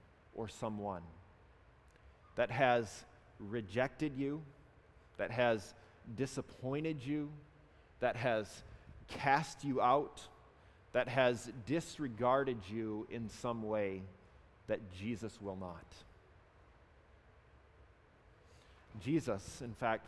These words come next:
promises that he will not cast us out, that he will not reject us. And, and he does this in an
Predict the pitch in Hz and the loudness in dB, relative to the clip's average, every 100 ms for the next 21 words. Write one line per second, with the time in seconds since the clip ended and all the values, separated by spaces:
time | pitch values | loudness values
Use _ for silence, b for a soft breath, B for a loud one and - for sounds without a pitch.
0 | - 131 131 123 - 107 101 98 104 92 | -8 0 2 0 -6 -4 -4 -4 -8 -8
1 | 120 113 98 113 131 135 120 101 90 - | -8 -8 -4 -2 0 -2 -2 -2 -2 -6
2 | - - 101 92 - 101 107 90 92 104 | -14 -2 -2 -2 -10 -6 -4 -4 -6 -10
3 | - 131 120 101 127 147 143 120 107 104 | -6 -4 -4 -2 0 0 0 2 2 2
4 | - - B B B B B - 107 110 | -2 -14 B B B B B -18 -8 -6
5 | 98 120 107 - 87 87 - - - - | -2 -2 -2 -6 -10 -10 -16 -20 -20 -20
6 | - - - - - - - - - - | -20 -20 -20 -20 -20 -20 -20 -20 -14 -4
7 | 113 107 - - 110 95 120 123 139 131 | -2 -2 -10 -10 -8 -4 -2 4 4 4
8 | 120 104 120 107 | -4 -6 -6 -6